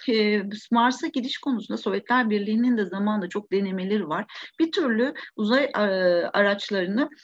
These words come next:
şeye indirmeyi başaramamışlar. E, atmosferi çok farklı bir atmosfer yapısı var. E, sıcaklık ve soğukluk farkları inanılmaz değişik. Özellikle çok soğuk. E, o yüzden de Mars'ın yüzeyinde yaşamaktansa böyle mağara altında yaşamanın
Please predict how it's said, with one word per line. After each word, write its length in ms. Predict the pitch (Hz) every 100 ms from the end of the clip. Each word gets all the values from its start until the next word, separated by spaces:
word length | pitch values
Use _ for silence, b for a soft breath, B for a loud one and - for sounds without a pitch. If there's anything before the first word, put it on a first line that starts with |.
| B B
şeye 280 | - 247 262
indirmeyi 480 | 233 214 226 262
başaramamışlar. 920 | 214 208 214 202 180 170 - 165 - -
E, 140 | 180 165
atmosferi 840 | - 214 247 254 - 277 277 311
çok 220 | - 269 -
farklı 420 | 254 185 - 220
bir 80 | 214
atmosfer 600 | 196 - 214 214 214 208
yapısı 400 | 190 - - 151
var. 220 | 180 240 B B B -
E, 440 | 196 190 180 175
sıcaklık 580 | 180 214 254 262 - 285 - 233
ve 100 | 233
soğukluk 480 | 226 226 226 254 -
farkları 440 | 220 214 202 202
inanılmaz 720 | - 208 208 214 220 220 -
değişik. 520 | 185 160 - 233 233 -
Özellikle 380 | 185 196 214 208
çok 220 | 208 269 -
soğuk. 500 | - 185 180 214 - B B B
E, 60 | 220
o 160 | 214 277
yüzden 340 | 277 302 269
de 120 | 254
Mars'ın 400 | 214 196 208 285
yüzeyinde 420 | 269 247 240 233
yaşamaktansa 920 | 240 214 208 226 226 - 294 294 220 202
böyle 180 | 233 185
mağara 500 | 196 208 247 285 -
altında 600 | 196 185 190 180 202 220
yaşamanın 720 | 208 202 220 214 214 233